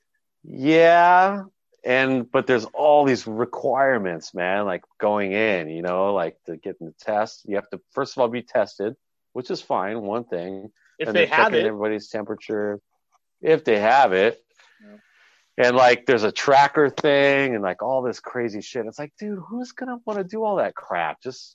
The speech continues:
Speaker 1: we might as well just wait till it's fucking done, over
Speaker 2: Yeah.
Speaker 1: with, and just, you know, fuck.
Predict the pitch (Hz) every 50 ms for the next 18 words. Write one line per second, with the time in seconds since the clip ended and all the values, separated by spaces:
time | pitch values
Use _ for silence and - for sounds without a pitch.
0 | - - 139 143 156 175 185 190 175 160 147 143 110 104 95 104 127 147 175 175
1 | 160 - - - 139 139 135 127 - - - 135 139 139 - 143 123 113 104 104
2 | - _ _ _ _ _ _ 120 123 151 165 151 113 87 87 - - 104 120 143
3 | 175 160 120 98 92 80 80 82 _ 87 85 87 92 - - _ _ _ _ -
4 | 104 107 110 113 120 131 - _ _ _ _ _ _ _ _ _ - - 147 151
5 | 110 - _